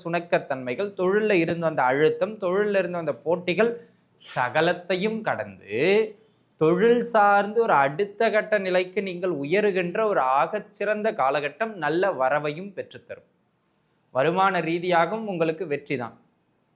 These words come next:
ஆக, உங்களுடைய தொழில் அமைப்புகள் நல்ல விஸ்தீரணம் பெறுகின்ற, விசாலமான ஒரு நல்ல பார்வையை பெறுகின்ற ஒரு அற்புதமான காலகட்டம். ஆக மொத்தத்தில்,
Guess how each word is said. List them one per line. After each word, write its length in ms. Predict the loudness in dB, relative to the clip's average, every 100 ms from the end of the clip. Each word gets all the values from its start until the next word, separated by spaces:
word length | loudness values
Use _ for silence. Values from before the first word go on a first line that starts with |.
| _ _ _ _ _
ஆக, 320 | 2 4 4
உங்களுடைய 540 | 2 0 0 0 -2 -2
தொழில் 420 | -2 0 2 0
அமைப்புகள் 800 | 0 -2 -2 -4 -2 2 2 0
நல்ல 320 | -2 0 2 0
விஸ்தீரணம் 800 | -4 -12 _ -2 0 0 -2
பெறுகின்ற, 800 | -2 -2 -2 -2 2 2 0 -12 _ _ _ _ _ _ _ _
விசாலமான 880 | -8 4 4 6 4 4 2 2 0
ஒரு 240 | 0 0
நல்ல 360 | 0 2 0 2
பார்வையை 520 | 4 4 2 -2 -4
பெறுகின்ற 520 | -4 -4 -4 -4 -4
ஒரு 120 | -2
அற்புதமான 760 | -2 -4 -6 0 2 2 0 -2
காலகட்டம். 540 | -2 0 0 -4 -10 -6
ஆக 480 | 0 4 4 2
மொத்தத்தில், 800 | -2 -4 -6 -6 -4 -4 -4 -10